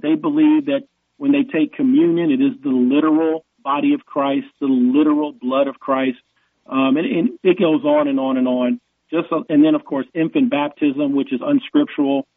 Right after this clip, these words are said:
Uh, they believe in purgatory, which is unscriptural. There's nothing in the Bible that talks about purgatory, you know, a place where, you know, you're not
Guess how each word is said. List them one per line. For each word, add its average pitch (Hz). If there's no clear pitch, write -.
Uh, 131
they 139
believe 143
in 139
purgatory, 147
which 147
is 143
unscriptural. 139
There's 127
nothing 143
in 143
the 139
Bible 135
that 127
talks 139
about 139
purgatory, 135
you 143
know, 135
a 131
place 143
where, 135
you 143
know, 135
you're 254
not 277